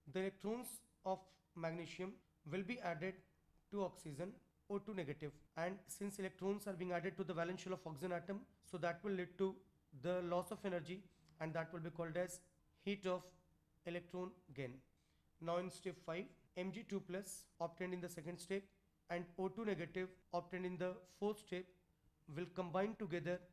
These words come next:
to form magnesium oxide solid, that is basically the lattice. Here during the formation of this lattice,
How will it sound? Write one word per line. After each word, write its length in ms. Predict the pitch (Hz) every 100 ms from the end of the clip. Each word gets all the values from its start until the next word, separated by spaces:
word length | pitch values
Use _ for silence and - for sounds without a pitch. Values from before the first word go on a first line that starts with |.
| -
to 100 | 180 -
form 280 | 175 175 180 - - -
magnesium 500 | 156 170 170 - 185
oxide 320 | 180 180 165
solid, 320 | - 160 202 - -
that 160 | 156 170
is 80 | 160
basically 460 | 160 170 180 190 269 -
the 80 |
lattice. 440 | 151 135 143 - - -
Here 180 | 208 226
during 220 | 214 208
the 80 | 202
formation 400 | 190 185 - 233
of 80 |
this 160 | 202 160
lattice, 380 | 160 165 180